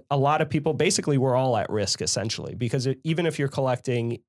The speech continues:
emails for your newsletter, for example, or for your email marketing campaigns or whatever, you're at risk of getting breached, losing that data, and then you're up for grabs in terms of liability. Someone could sue you.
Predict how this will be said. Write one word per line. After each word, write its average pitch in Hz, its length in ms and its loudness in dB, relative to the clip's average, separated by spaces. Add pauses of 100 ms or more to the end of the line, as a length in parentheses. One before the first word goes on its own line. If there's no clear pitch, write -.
emails 123 560 2
for 117 240 -2
your 110 160 -2
newsletter, 110 600 0
for 98 180 -4
example, 98 440 -4
or 101 180 -2
for - 160 -6
your 101 260 -2
email 113 300 0
marketing 110 400 -4
campaigns 98 480 -6
or - 80 -4
whatever, 113 520 0 (320)
you're 135 220 0
at 113 180 0
risk 120 500 0 (260)
of 117 340 -2 (160)
getting 104 280 0
breached, 170 600 -2 (220)
losing 127 420 2
that 95 260 -2
data, 151 300 2 (100)
and 123 140 0
then 117 140 -2
you're 113 240 0 (320)
up 139 140 -2
for 135 100 0
grabs 117 420 0
in 117 80 -2
terms 110 300 -2
of 104 60 -2
liability. 107 500 0
Someone 104 320 -2
could - 160 -10
sue - 260 2
you. 101 320 0